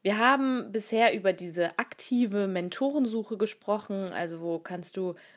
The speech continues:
vielleicht hingehen, um deine Mentoren zu finden. Das Zitat, das ich in der Solo-Folge angesprochen habe, lautete, „Be the energy you want to attract.“ Damit beinhaltet es nämlich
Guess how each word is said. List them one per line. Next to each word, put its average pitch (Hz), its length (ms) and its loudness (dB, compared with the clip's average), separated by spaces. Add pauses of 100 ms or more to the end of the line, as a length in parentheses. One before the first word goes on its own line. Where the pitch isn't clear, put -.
(100)
vielleicht 196 300 4
hingehen, 220 520 6
um 196 140 -2
deine 190 180 0
Mentoren 190 460 0
zu 185 140 -8
finden. 180 480 -6 (320)
Das 202 220 2
Zitat, 240 580 4
das 247 180 0
ich - 400 -2
in 226 220 0
der 214 240 4
Solo-Folge 202 800 0
angesprochen 233 720 0
habe, 214 300 -2
lautete, 190 680 2 (420)
„Be 254 240 6
the 208 140 -2
energy 247 580 0
you 214 100 0
want 185 280 -2
to 185 60 -2
attract.“ 165 600 -6 (460)
Damit 226 500 2
beinhaltet 202 800 4
es - 160 -4
nämlich 190 500 -6